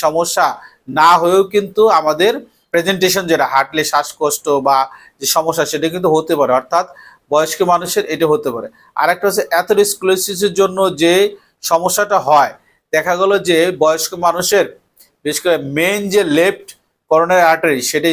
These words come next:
স্টেনোসিস হতে পারে, অথবা দেখা গেল তার প্রেজেন্টেশন অনেকগুলি তিনটা চারটা রক্তনালীতে তার চর্বি জমে চিকন হয়ে গেছে, অথবা তার যে হার্টের যে ফাংশন সেই ফাংশন কম, মায়োকার্ডিয়াল ডিসফাংশন, আহ, ইমপেয়ার্ড মায়োকার্ডিয়াল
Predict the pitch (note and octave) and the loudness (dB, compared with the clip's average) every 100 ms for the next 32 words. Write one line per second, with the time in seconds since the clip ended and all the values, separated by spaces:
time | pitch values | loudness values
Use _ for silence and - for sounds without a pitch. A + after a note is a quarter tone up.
0 | - - D#3+ D#3+ F3 E3 D3+ E3+ D3 F3 | 0 0 -2 -2 -2 -2 -2 -2 0 2
1 | D#3 C#3 D3 D#3 C#3+ C3 C3 C#3+ C#3+ B2+ | 0 0 -2 0 0 -2 0 -2 0 2
2 | C#3+ E3 E3+ G3+ F3+ E3+ D#3 A2 - C#3 | 2 2 0 0 0 0 -2 -4 -4 -2
3 | E3 D#3 C#3+ A#2 - D#3+ D#3+ F#3 E3 - | -2 0 -2 -2 -4 -2 -2 -2 -4 -2
4 | F#3 A3+ - _ - D3 - D#3+ C#3+ C#3 | 0 -2 -8 _ -2 -2 0 -2 0 -2
5 | C3+ F3+ G3 C#3 C#3 - D#3 C#3+ C#3+ C#3 | 0 0 0 0 -2 -2 -6 -4 -4 -4
6 | C3+ D#3+ D#3+ D#3+ D#3 C#3 C#3+ D3+ D3+ C#3 | -2 -4 -6 -8 -4 -2 -2 0 0 0
7 | C#3 D#3 F#3+ - - - _ C#3 D3+ D#3 | -2 0 0 -4 -18 -20 _ 2 2 2
8 | D3 F#3 F#3 C3 C3+ D#3 D#3+ E3 - D#3 | 0 2 2 -2 -2 -4 -2 -2 0 -2
9 | E3+ - F3+ - - _ _ _ - D#3+ | 0 0 0 -2 -14 _ _ _ -4 -2
10 | D#3+ D#3 D#3+ F#3 F3+ - F#3+ F3 - - | 0 -2 -2 -4 -4 -2 4 4 2 -12
11 | - C3 D#3 D#3+ D3+ E3 E3 B2+ F3 - | -4 -2 0 0 0 0 0 0 -2 0
12 | D#3+ D3+ - G#2 - _ _ - D#3+ D#3+ | -2 -2 -6 -8 -14 _ _ -4 -2 0
13 | E3 D#3+ E3+ F3 F3+ D#3+ D#3 D3 C#3+ D3+ | -2 -2 -2 0 0 0 0 0 -2 -2